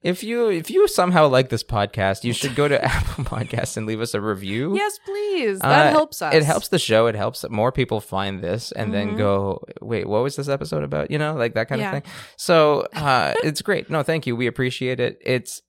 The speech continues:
Speaker 1: honestly, I prefer getting a good review on the podcast
Speaker 2: Mm-hmm.
Speaker 1: than someone trying to hit on me.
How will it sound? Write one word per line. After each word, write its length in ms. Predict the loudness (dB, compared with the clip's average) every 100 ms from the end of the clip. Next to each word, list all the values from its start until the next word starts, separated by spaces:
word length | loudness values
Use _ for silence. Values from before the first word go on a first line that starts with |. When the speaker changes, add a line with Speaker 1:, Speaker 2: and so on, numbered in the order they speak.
| _
Speaker 1:
honestly, 580 | 0 0 0 -4 -4 -6 _ _
I 140 | -4 -4
prefer 500 | -2 -4 0 0 0
getting 340 | 0 -2 -2
a 80 | -4
good 260 | -4 -6 -4
review 420 | -6 -6 -6 -6
on 60 |
the 80 | -6
podcast 640 | -2 -2 -2 -8 -10 -12 -14
Speaker 2:
Mm-hmm. 360 | -14 -12 -6
Speaker 1:
than 180 | -4 -4
someone 360 | -2 -4 -4 -6
trying 220 | -6 -6
to 60 |
hit 160 | -8 -8
on 180 | -10 -12
me. 220 | -14